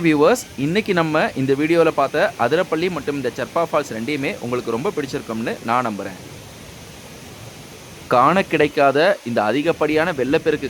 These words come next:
காட்சியை பிரத்யேகமா நம்மளுடைய வியூவர்ஸ்க்கு நம்ம சேனல்ல எடுத்து காட்டணும்னு ரொம்ப மெனக்கெட்டு வந்து தான் இந்த வீடியோவை எடுத்து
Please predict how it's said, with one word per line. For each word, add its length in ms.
காட்சியை 340
பிரத்யேகமா 600
நம்மளுடைய 460
வியூவர்ஸ்க்கு 400
நம்ம 180
சேனல்ல 400
எடுத்து 280
காட்டணும்னு 520
ரொம்ப 260
மெனக்கெட்டு 420
வந்து 200
தான் 220
இந்த 160
வீடியோவை 300
எடுத்து 200